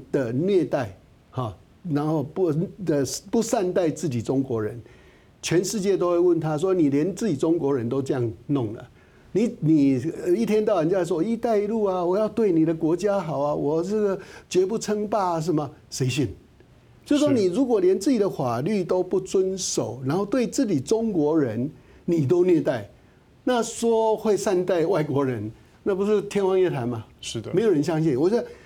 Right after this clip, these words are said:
Speaker 1: 今天新疆这个问题，其实就是说，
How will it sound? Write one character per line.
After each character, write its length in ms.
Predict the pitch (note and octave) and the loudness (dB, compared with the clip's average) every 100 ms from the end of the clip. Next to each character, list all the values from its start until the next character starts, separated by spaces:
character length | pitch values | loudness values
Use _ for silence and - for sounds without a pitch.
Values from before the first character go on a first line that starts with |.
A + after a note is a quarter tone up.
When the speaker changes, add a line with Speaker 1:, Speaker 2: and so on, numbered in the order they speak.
| - | -2
Speaker 1:
今 220 | C4 C4+ | 2 2
天 220 | B3+ B3+ | 4 0
新 320 | B3 - A#3 A3 | 0 0 2 2
疆 260 | G#3+ G#3+ | 0 0
这 100 | G3+ | 0
个 80 | F3 | 2
问 220 | F#3 F3 | 2 0
题， 220 | D#3+ B2+ | 0 -4
其 280 | B2 - D#3 | -4 -4 -4
实 200 | E3+ C#3 | -2 -4
就 160 | A#2+ D#3+ | -4 -6
是 180 | - D3 | -6 -8
说， 360 | - B2 B2+ | -4 -4 -4